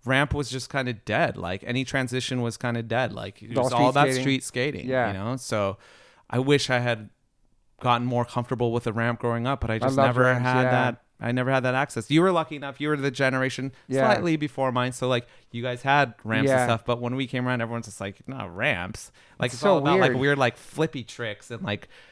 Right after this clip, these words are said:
Speaker 1: no
Speaker 2: Rails
Speaker 1: slides and
Speaker 2: and
Speaker 1: grinds
Speaker 2: stairs.
Speaker 1: and
Speaker 2: Did you
Speaker 1: stuff
Speaker 2: do
Speaker 1: like
Speaker 2: rails and
Speaker 1: that.
Speaker 2: stuff? Did you
Speaker 1: Yeah,
Speaker 2: do
Speaker 1: I never, I've never been
Speaker 2: Me
Speaker 1: able
Speaker 2: either.
Speaker 1: to skate a rail.
Speaker 2: That was so
Speaker 1: No,
Speaker 2: scary.
Speaker 1: no, it's like the idea of it still doesn't make much sense to me, and it's not in-,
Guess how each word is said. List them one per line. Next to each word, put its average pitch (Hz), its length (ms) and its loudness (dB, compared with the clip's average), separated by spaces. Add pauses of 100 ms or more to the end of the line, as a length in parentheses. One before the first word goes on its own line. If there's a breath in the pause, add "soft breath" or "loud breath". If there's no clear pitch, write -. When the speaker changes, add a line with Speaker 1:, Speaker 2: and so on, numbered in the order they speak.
(280 soft breath)
Speaker 1:
no 127 260 2
Speaker 2:
Rails 165 540 10
Speaker 1:
slides 160 140 4
and 143 100 0
Speaker 2:
and - 80 -2
Speaker 1:
grinds 123 200 6
Speaker 2:
stairs. 151 220 6
Speaker 1:
and 151 80 2
Speaker 2:
Did 151 140 0
you 185 60 4
Speaker 1:
stuff 214 80 6
Speaker 2:
do 185 60 8
Speaker 1:
like 156 80 4
Speaker 2:
rails 175 180 6
and 202 160 2
Speaker 1:
that. - 40 -6
Speaker 2:
stuff? 208 240 2 (100)
Did 139 120 -8
you 143 80 -2
Speaker 1:
Yeah, 143 80 6
Speaker 2:
do 143 60 4
Speaker 1:
I 139 40 8
never, 139 500 6
I've 123 160 4
never 123 280 0
been 143 140 2
Speaker 2:
Me 147 100 4
Speaker 1:
able 139 140 4
Speaker 2:
either. 123 40 2
Speaker 1:
to 107 60 -4
skate - 320 -8
a 82 60 -8
rail. 80 340 -8
Speaker 2:
That 135 60 0
was 131 120 0
so 123 140 -2
Speaker 1:
No, 117 40 2 (120)
Speaker 2:
scary. 113 320 0
Speaker 1:
no, 104 280 -2
it's 113 140 -14
like 123 180 0
the 131 120 -2
idea 135 400 2
of 127 120 -2
it 131 140 -2
still 127 220 -2
doesn't 120 240 0
make 113 260 -4
much 117 260 -4
sense 117 280 -2
to 131 80 -4
me, 135 340 0
and 110 180 -4
it's 101 180 -6
not 107 280 -2
in-, 104 180 -8